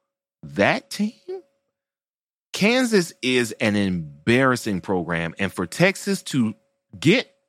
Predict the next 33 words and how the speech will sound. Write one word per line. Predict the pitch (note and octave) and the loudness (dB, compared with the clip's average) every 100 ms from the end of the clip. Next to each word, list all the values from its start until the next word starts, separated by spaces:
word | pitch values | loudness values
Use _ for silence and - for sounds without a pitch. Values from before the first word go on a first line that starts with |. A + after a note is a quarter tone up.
| _ - | _ -4
a | A2+ | -4
top | - F#3 - | 2 0 2
ten | - F#3 F#3+ | -2 0 0
blue | A#2+ F3+ | 0 -2
chip | - G3 G#3+ | -2 -6 -4
recruit | A#2+ D#3+ F3 | -4 -4 0
ratio, | E3+ F#3+ - F3+ | -2 -2 -4 -6
for, | F#3+ D3 C#3 | -2 -2 0
for | C3+ | 0
them | G3 G3 | 0 2
to | |
have | C#3+ F3 | 2 4
all | E3+ E3 | 2 0
this | C#3 | -4
pride | - - G2 A#2 D#3+ G#3+ A3 _ _ _ | -8 -4 0 0 -2 -4 -10 _ _ _
in | B2+ | -2
their | C3+ G#3+ | 2 2
football | - D#3+ F3 F#3 F3+ | 0 -2 2 2 2
program | - F#3+ G3 G3 | 2 2 2 0
and | C#3 | 0
lose | D#3 G3 F3+ | 0 -2 -4
there, | F#3+ G3 G3+ _ _ _ - | -4 -4 -8 _ _ _ 0
I | F3 | 2
don't | A#3 G#3+ | 4 0
think | - D#3+ C#3 A2 | 0 -2 -2 0
there | C3 B2+ | 2 4
is | A2+ G#2 | 2 -2
any | - D#3 D3 C#3 B2+ _ _ _ _ _ _ _ _ _ _ _ | -6 -2 0 -2 -4 _ _ _ _ _ _ _ _ _ _ _
better | - E3 F3+ E3 | 4 4 4 0
indicator | C3+ A#2+ G#2+ G#2+ F#2 F2 | 0 0 0 0 0 -2
that | F#2 F2 F#2+ | -2 -2 -6
just | F2 G2+ C3+ D#3+ - | -8 2 2 2 -4
talent | - - D3+ G#2 F2 F2 | -12 0 2 2 0 -6